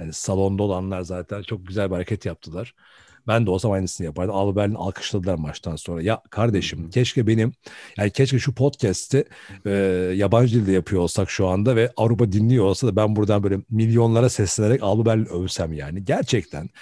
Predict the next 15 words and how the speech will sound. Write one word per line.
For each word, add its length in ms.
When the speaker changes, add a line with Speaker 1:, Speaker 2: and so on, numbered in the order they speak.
Speaker 1:
alkışı 680
özellikle 640
Aitor 380
Reneses, 540
e, 60
ve 380
bu 100
oyuncular 380
çok 160
hak 160
ediyorlar. 480
Ya 160
bu 360
kadar 400
ben, 240